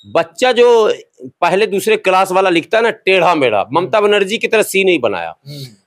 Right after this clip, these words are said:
Speaker 1: मैं चुनाव पूर्व कई बार आग्रह किया था
Speaker 2: हम्म।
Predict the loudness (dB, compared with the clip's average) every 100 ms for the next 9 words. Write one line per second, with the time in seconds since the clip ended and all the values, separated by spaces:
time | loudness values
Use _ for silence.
0 | -2 2 2 0 2 2 4 2 0 -2
1 | -2 -4 -2 -2 0 2 2 2 0 0
2 | 0 -2 -2 -2 -2 -6 -14 -14 _